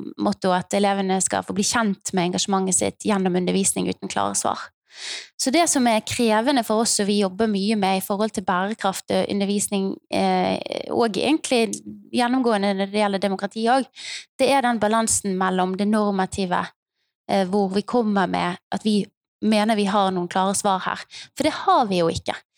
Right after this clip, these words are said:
Når det gjelder disse temaene som, som vi jobber med å utforske, som for eksempel, eh, eh, migrasjon, fordommer, eh, krig, eh, eh, det, der, eh, og klimaendringer, så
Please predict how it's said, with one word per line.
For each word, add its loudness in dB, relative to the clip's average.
Når 2
det 4
gjelder 2
disse 0
temaene 0
som, 0
som -4
vi -2
jobber 0
med 0
å -2
utforske, -4
som -2
for 0
eksempel, 0
eh, 2
eh, 2
migrasjon, 0
fordommer, 0
eh, -2
krig, -4
eh, -4
eh, -2
det, 0
der, 0
eh, 0
og -6
klimaendringer, -2
så 0